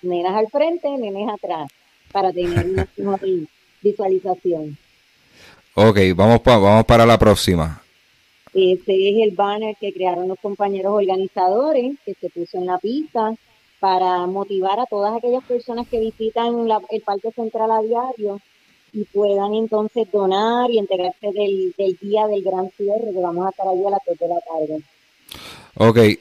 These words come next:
Speaker 2: bien importante, ¿cómo, no sé si tú me la quieres contestar o, o, o otra persona, eh, cómo se puede inscribir y el número, el número al que pueden aportar?
Speaker 1: Bueno, te puedo contestar y los compañeros me corrigen si voy bien.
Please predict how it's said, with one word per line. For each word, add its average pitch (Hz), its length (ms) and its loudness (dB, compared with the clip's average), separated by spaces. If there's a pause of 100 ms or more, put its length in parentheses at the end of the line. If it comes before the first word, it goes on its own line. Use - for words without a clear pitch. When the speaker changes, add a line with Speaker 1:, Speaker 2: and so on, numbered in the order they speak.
Speaker 2:
bien 110 160 6
importante, 127 800 4 (100)
¿cómo, 147 720 6 (120)
no 107 180 4
sé 135 140 2
si 135 120 2
tú 135 120 4
me 143 80 6
la 139 100 6
quieres 139 160 6
contestar 143 640 4
o, 113 180 10
o, 95 520 4
o 101 120 0
otra 117 200 4
persona, 131 520 4 (440)
eh, 110 260 8
cómo 123 220 4
se 143 100 6
puede 151 240 6
inscribir 156 640 6
y 117 100 4
el 113 160 8
número, 127 760 8
el 110 160 2
número 120 280 6
al 123 120 4
que 113 480 8
pueden 117 220 6
aportar? 101 480 4 (1120)
Speaker 1:
Bueno, 175 400 -2
te 185 120 0
puedo 208 220 2
contestar 294 520 0
y - 20 -2
los 277 160 0
compañeros 247 560 -2
me 277 180 -6
corrigen 254 680 -2
si 226 140 0
voy 240 240 2
bien. 185 440 -4